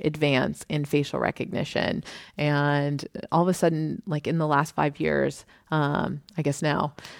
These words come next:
last ten years, uh, since I've been working <laughs> on the book for a few years, you know, the computers have gotten just very good at being able to figure out when a face belongs to the same person in all these,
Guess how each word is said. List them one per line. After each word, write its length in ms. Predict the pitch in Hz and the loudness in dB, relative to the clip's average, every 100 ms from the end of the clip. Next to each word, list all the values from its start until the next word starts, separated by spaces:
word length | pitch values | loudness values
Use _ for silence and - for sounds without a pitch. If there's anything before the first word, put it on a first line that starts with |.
| - | 2
last 240 | 156 143 - | 4 4 4
ten 200 | 311 240 | 6 8
years, 320 | 170 185 185 | 8 6 4
uh, 400 | - 160 156 160 | 4 6 6 4
since 180 | - 165 | 0 0
I've 80 | 151 | 0
been 140 | 156 | 2
working 180 | 156 - | 0 6
<laughs> 40 | |
on 40 | 196 | 8
the 80 | |
book 160 | 180 220 | 8 6
for 140 | - | 8
a 40 | 226 | 6
few 140 | 226 | 8
years, 260 | 180 165 - - - - - - | 8 8 4 -6 -8 -10 -4 2
you 160 | 175 | 6
know, 120 | 208 | 6
the 100 | 208 208 _ - | 4 -2 _ -4
computers 380 | 214 208 240 262 | 0 2 2 2
have 140 | 233 | 0
gotten 240 | - - 180 | 0 0 -2
just 200 | 170 - | -4 -2
very 400 | - 156 165 170 - - | 2 4 6 4 0 4
good 500 | 165 208 165 156 - | 8 10 8 6 2
at 180 | 156 151 | 0 0
being 300 | 156 156 156 | 0 -2 -2
able 240 | 147 139 156 | 0 0 0
to 60 | 151 | -2
figure 380 | - 160 165 | 0 -2 0
out 340 | 156 143 147 - | 0 0 -2 -2
when 380 | 151 139 143 - | 0 2 2 0
a 80 | 151 | -2
face 340 | - 135 151 | 0 0 0
belongs 560 | - 160 143 143 156 - | -4 -4 -2 -2 -2 -6
to 60 | 147 | -8
the 60 | |
same 260 | - 151 151 | -4 -4 -4
person 400 | 175 175 - 143 | -4 -4 -2 -4
in 120 | 151 | -4
all 220 | - 143 | -2 -4
these, 260 | 139 143 | -2 -4